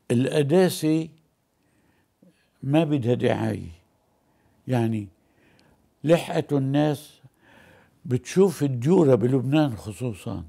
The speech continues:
وين في دير بكون على راس تلة بعيد،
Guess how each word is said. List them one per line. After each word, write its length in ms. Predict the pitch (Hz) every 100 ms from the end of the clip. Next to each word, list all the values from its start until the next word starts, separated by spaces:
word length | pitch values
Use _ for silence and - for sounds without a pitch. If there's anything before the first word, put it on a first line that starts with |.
| - _ _ _ _ _ _ _ _ _ _ -
وين 280 | 131 180 190
في 300 | 139 165 156
دير 280 | 139 147 143
بكون 440 | 135 135 165 160
على 260 | 139 147 151
راس 280 | 156 131
تلة 320 | - 151 127 131
بعيد، 640 | 127 160 175 120 101 131